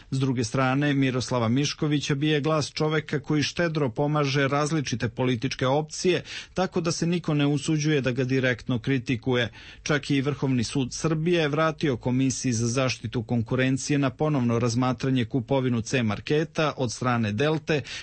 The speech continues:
kaže direktor ekonomista Biljana Stepanović.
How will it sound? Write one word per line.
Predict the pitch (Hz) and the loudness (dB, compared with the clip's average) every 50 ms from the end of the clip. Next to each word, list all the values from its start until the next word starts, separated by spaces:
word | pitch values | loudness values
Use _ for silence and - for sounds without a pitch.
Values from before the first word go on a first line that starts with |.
| - - | -8 -4
kaže | - 160 160 147 151 147 | 0 0 2 2 2 0
direktor | 143 151 151 147 147 139 - - 143 131 | 2 2 2 2 0 -2 -2 -2 -2 0
ekonomista | 127 120 - 131 127 127 127 127 127 117 - - - 127 120 113 - | 0 -2 -2 -2 0 2 2 2 0 0 -2 -2 0 0 0 0 -2
Biljana | 120 113 117 110 110 110 104 110 110 | -2 -2 0 0 0 0 0 0 0
Stepanović. | 104 - - 123 113 - 120 113 113 117 117 117 110 107 104 - - - - - | -2 -2 -2 -2 0 0 0 2 2 0 0 0 -2 -4 -4 -6 -8 -10 -12 -14